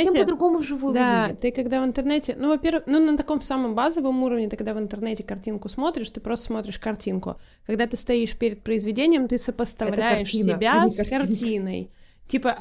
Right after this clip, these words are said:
Speaker 1: ну, на уровне восприятия, то есть ты себя сравниваешь с изображением.
Speaker 2: А мне кажется, еще дело в том, что в интернете, это, знаете, э, вот эта история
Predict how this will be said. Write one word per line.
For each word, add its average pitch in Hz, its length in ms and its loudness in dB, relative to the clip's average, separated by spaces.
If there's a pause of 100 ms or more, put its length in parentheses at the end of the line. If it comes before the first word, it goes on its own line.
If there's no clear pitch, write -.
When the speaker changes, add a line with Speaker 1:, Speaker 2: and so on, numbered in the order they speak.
Speaker 1:
ну, 285 320 4
на 233 240 2
уровне 233 320 2
восприятия, 214 720 -2
то 202 80 -4
есть 208 180 -4
ты 254 180 0
себя 226 540 -2
сравниваешь 240 800 -2
с - 140 -8
изображением. 202 880 -4 (140)
Speaker 2:
А - 40 -4
мне 233 120 0
кажется, 359 260 -6
еще 339 220 -8
дело 330 180 -6
в 311 60 -18
том, 339 180 -6
что - 380 -6 (240)
в 254 80 -2
интернете, 285 500 -2
это, 226 380 -4
знаете, 226 1000 -4
э, 160 680 -10
вот 208 280 -6
эта 233 160 0
история 302 440 -4